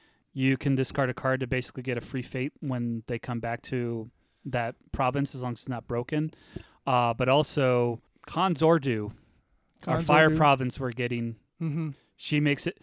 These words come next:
Speaker 1: so it's on, on a reveal effect. So she makes it so, oh, I'll play a card,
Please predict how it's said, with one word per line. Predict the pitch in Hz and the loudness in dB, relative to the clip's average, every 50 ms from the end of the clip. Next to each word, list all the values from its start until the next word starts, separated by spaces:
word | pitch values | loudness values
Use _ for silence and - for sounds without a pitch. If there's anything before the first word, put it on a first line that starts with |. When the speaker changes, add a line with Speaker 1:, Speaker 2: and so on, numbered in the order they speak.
| _ - _ | _ -20 _
Speaker 1:
so | - - - 160 147 143 | -4 0 2 2 2 2
it's | 135 - - | 2 2 2
on, | 151 151 175 | 2 2 2
on | - 170 156 | 0 0 0
a | 147 | 0
reveal | 147 143 131 123 156 170 165 | 0 -2 -2 0 0 0 0
effect. | - - 143 127 120 - - | -2 -4 -6 -6 -6 -8 -10
So | - - 139 | -8 -8 -8
she | - - 240 233 | -6 -6 -4 -2
makes | 202 165 135 - - | 0 0 -2 -2 -8
it | 143 - | -12 -8
so, | - 143 135 131 131 - _ _ _ _ - | -6 -4 -4 -4 -4 -8 _ _ _ _ -4
oh, | 233 240 220 | 0 4 4
I'll | 170 160 | 4 4
play | - - 160 143 | 2 2 0 0
a | |
card, | - - 139 135 135 135 | 0 -2 -2 -2 -2 -4